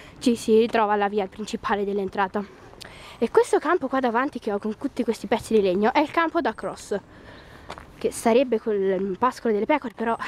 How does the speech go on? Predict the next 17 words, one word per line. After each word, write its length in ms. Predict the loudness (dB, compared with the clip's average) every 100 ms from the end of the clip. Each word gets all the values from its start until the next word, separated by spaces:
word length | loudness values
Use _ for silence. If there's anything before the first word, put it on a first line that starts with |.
| -6
l'hanno 140 | -6 -2
usato 280 | -2 -4 -6
per 100 | -6
campo 280 | -6 -4
da 120 | -4 -4
cross 340 | -8 -10 -8
con 120 | -8
gli 60 | -8
ostacoli. 340 | -12 -16 -18 -18 -18
Aspetta 320 | -12 -10 -6
che 100 | -4
ve 120 | -2
li 120 | -2 -2
zoom. 340 | -2 0 -2 -4 -20 -20 -20 _ _ _ _ _ _ _ _ _ -20 _ -20 _ _ -20 -20 -20
Ok. 240 | -12 -10 -10 -16 -20 -20 -20 -20 -20 -20 -20 _ -20 _ _ -14
Quelli 180 | -10 -10
sono 320 | -8 -10 -10